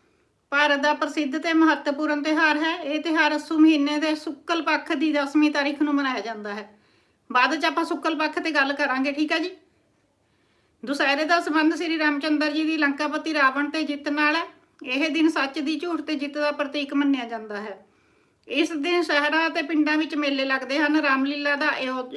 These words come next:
ਆਯੋਜਨ ਹੁੰਦਾ ਹੈ, ਜਿਸ ਵਿੱਚ ਰਾਮ ਜੀ ਦੀ ਕਥਾ ਦਰਸਾਈ ਜਾਂਦੀ ਹੈ।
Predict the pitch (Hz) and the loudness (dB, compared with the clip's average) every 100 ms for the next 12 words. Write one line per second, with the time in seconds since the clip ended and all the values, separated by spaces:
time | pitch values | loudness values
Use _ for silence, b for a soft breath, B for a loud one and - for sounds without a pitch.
0 | - 254 254 262 277 302 320 302 311 320 | -10 -6 -4 -2 2 4 4 4 2 0
1 | 294 294 302 302 320 277 247 277 277 294 | 0 -2 -2 -2 0 0 2 0 0 -2
2 | 294 294 277 294 269 277 269 240 214 226 | -2 -4 -2 -2 -2 -4 -2 -2 -4 -8
3 | 214 185 208 | -8 -10 -10